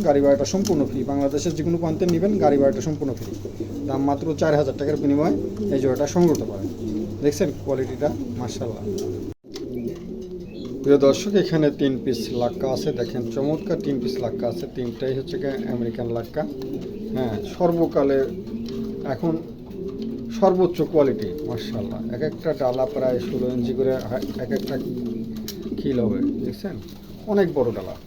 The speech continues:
বাচ্চা কবুতরই এত বড় ডালা, তিন খিল তুলে চলে গেছে। এই কোয়ালিটি কবুতর এখন সাধারণত পাওয়া যায় না। দেখছেন ডালাগুলো দেখছেন খুবই মাশাআল্লাহ দেখার মতো। আহ, এটা আমার বিষয় ই না, কবুতরের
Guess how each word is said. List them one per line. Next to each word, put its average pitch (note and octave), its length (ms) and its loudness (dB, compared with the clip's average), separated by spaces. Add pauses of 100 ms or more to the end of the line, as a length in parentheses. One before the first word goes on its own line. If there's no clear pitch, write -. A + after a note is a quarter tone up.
(120)
বাচ্চা B2 280 0
কবুতরই C3+ 440 0
এত B2 160 0
বড় A#2+ 200 0
ডালা, A2+ 200 -2 (100)
তিন D3 180 -2
খিল D#3 200 -6
তুলে D#3 240 0
চলে E3 220 2
গেছে। G#2+ 220 -4 (1400)
এই C#3+ 80 6 (100)
কোয়ালিটি D#3 280 4 (100)
কবুতর D3 280 2
এখন D3+ 160 0
সাধারণত C#3+ 420 0
পাওয়া C3+ 200 2
যায় B2+ 100 2
না। A#2 60 -2
দেখছেন C3+ 360 -2
ডালাগুলো B2+ 380 0
দেখছেন D3 300 -2 (220)
খুবই G3+ 220 8
মাশাআল্লাহ C#3 640 0
দেখার B2+ 300 -2
মতো। A#2+ 220 -4
আহ, B2+ 960 -6
এটা C#3+ 160 2 (280)
আমার C#3 260 0
বিষয় E3 360 0 (1700)
ই C#3 40 2
না, B2+ 160 2 (400)
কবুতরের C#3+ 380 2